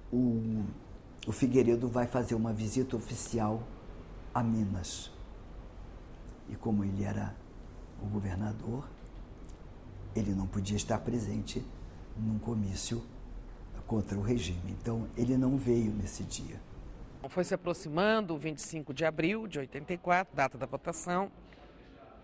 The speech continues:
Speaker 2: e o governo jogou pesado,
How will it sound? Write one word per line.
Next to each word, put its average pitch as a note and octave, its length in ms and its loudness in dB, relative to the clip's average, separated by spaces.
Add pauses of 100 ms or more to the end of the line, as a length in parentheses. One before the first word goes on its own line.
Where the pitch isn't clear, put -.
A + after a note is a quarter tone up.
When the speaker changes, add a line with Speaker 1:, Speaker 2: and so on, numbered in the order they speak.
(1300)
Speaker 2:
e F#3 680 2 (100)
o - 60 -10
governo G3 480 4
jogou B3+ 380 2
pesado, F#3 640 4